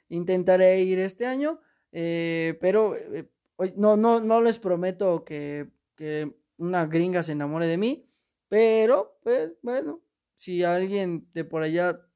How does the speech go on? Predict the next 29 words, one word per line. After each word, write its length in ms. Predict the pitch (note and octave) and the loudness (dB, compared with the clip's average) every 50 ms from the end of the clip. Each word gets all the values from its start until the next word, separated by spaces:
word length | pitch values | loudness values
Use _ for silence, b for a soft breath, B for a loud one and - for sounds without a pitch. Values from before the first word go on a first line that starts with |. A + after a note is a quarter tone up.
| _ | _
le 160 | - D#3+ D#3+ D#3+ | -8 -4 -2 -2
hago, 400 | D#3+ D#3+ D#3 E3 D#3+ D3 - _ _ _ _ _ _ _ _ - | -2 -2 -2 -4 -6 -6 -10 _ _ _ _ _ _ _ _ -10
no 140 | - F3+ | -8 -6
sé, 220 | F3 F3 G3 F3+ E3 | -2 0 0 0 0
me 180 | D#3 E3 D#3 | 0 -2 -2
dice... 480 | D#3+ E3+ E3+ D#3+ E3+ D#3+ D#3 D3 C#3 _ _ _ _ _ _ _ _ _ | -2 -2 -2 -2 -2 -2 -2 -2 -4 _ _ _ _ _ _ _ _ _
Eh, 60 | - G4 A#4 A#4+ A#4 A#4 A4 G#4 G#4+ | 2 4 4 6 4 4 2 0 0
no 180 | F4 F#4 F4+ | -2 -2 -2
te 100 | F4+ F4 | -2 -2
ves 220 | D#4 D#4 D#4 D4 C4 | -2 0 0 0 2
mal, 320 | C#4+ C#4 C#4+ E4 G4 G4 _ | 2 4 2 2 0 -2 _
con 220 | - F3+ E3 F3+ | -6 -4 -4 -4
eso 180 | G#3+ G#3+ F4+ F4 | -4 -4 -4 -4
ya 280 | C4 G3 F3 F3 E3+ | -2 0 0 0 0
me 160 | E3 D#3 D3+ | -2 -4 -4
doy 320 | D3 D#3+ D#3+ D#3+ D#3+ D#3+ D#3 | -6 -4 -4 -4 -4 -4 -6
por 200 | - - D3+ D3 | -8 -10 -10 -6
bien 280 | D3 D#3 D3+ D3+ D3 C#3+ | -6 -4 -4 -4 -4 -6
servido, 420 | - C#3 C#3 C#3+ - - - - | -6 -6 -6 -6 -8 -10 -10 -8
¿saben? 360 | - E3+ F3+ G#3 C4+ E4 E4 _ | -2 0 2 2 2 0 -4 _
O 280 | _ _ _ _ _ - | _ _ _ _ _ -2
sea, 200 | - F3+ F3 F3+ | 0 2 2 4
no 200 | G3 A3+ B3 A#3+ | 4 4 4 4
me 200 | A#3 A3+ G3+ F#3 | 4 2 2 2
enamoro 460 | F3+ F3 E3 E3+ F3+ G3+ A3 A#3+ B3+ | 2 0 0 2 2 2 2 2 0
ni 140 | C4 F#3+ D#3 | -2 -2 -4
me 140 | D3+ D3 C#3+ | -4 -4 -6
caso 260 | - D#3+ D3+ D3 F3 F#3 | -6 -6 -6 -2 0 2
ahí, 320 | G#3+ B3+ C#4+ F4 G4 _ | 2 2 0 -4 -8 _